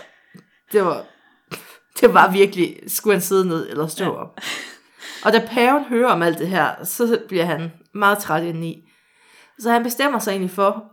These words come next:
Speaker 1: at sende en pavebulle. Og det er simpelthen en ordre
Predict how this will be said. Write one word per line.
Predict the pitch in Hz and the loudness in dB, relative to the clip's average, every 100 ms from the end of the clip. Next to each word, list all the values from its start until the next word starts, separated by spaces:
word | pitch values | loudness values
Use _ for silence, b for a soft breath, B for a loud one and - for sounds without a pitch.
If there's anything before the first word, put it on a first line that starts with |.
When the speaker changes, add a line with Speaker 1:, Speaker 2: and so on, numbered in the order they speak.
| 202 | -2
Speaker 1:
at | 190 170 - 190 | -2 -4 -6 -4
sende | - 190 220 - | 2 2 2 -4
en | 190 | -4
pavebulle. | 196 185 220 214 160 170 - b b b b b b b b _ | -2 0 0 -2 -4 -6 -12 b b b b b b b b _
Og | 214 220 | -4 0
det | 269 | 0
er | 190 190 | 2 2
simpelthen | 214 226 202 190 | 0 -2 -2 0
en | |
ordre | 220 214 175 | 0 0 -2